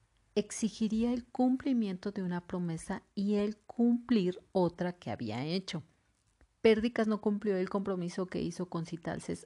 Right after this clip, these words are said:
a cambio de que lo reconciliaran con los atenienses y no restaurara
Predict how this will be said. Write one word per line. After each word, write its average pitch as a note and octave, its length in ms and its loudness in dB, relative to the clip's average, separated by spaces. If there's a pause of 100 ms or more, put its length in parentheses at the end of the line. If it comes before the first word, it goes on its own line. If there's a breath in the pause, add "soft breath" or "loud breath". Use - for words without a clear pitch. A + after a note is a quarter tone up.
a E3+ 200 -6
cambio F3+ 340 -2
de F3 140 -4
que E3 260 -4
lo D3+ 300 0
reconciliaran A#3 1120 0
con F#3 420 0
los F#3+ 360 -2
atenienses E3+ 680 -6 (480 loud breath)
y A#3 460 0
no F#3 240 -2
restaurara D3+ 880 -4